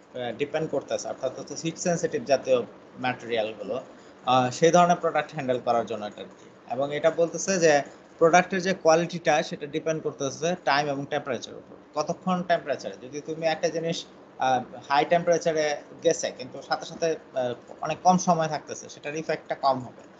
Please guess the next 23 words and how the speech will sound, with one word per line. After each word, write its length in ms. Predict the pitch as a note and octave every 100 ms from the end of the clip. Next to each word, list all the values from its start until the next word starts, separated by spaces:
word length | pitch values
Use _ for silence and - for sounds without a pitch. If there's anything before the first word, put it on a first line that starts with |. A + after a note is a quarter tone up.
| - - -
So 140 | C#3+ C#3
এরকম 420 | E3 F3+ G3 F#3 - - C#3+ C3+
জিনিসগুলো 580 | D#3+ D#3+ - D#3 F3
আমরা 260 | G#3+ C3+ C3+
সাধারণত 480 | C#3+ C3+ C3+ - G#3+ - - - -
ফ্ল্যাশের 380 | D3 C#3 - B2+
ক্ষেত্রে 440 | - B2+ A#2 G#2+ - -
দেখতেছি। 400 | B2+ - G#2 - - -
So 80 | B2
কোয়ালিটিটা 600 | - D3 D#3 D3 D3+ D#3 -
ওইখানে 280 | C3 C#3+ C3+
একটা 180 | C3 - - - - - - - - - -
factor, 380 | C#3+ C#3+ C3+ B2+
যে 200 | B2 B2 -
ওই 100 | C3+
time 340 | C#3 C#3+ D3 E3
এবং 200 | D#3 D3+
টেম্পারেচারটা 640 | D3+ C#3+ C3+ C#3 - C3+ -
ওই 80 | D3+
সময় 380 | - D#3 D3 C#3+ -
থাকতে 240 | C3 -
পারে 260 | B2 A#2 A2
কিনা। 240 | - -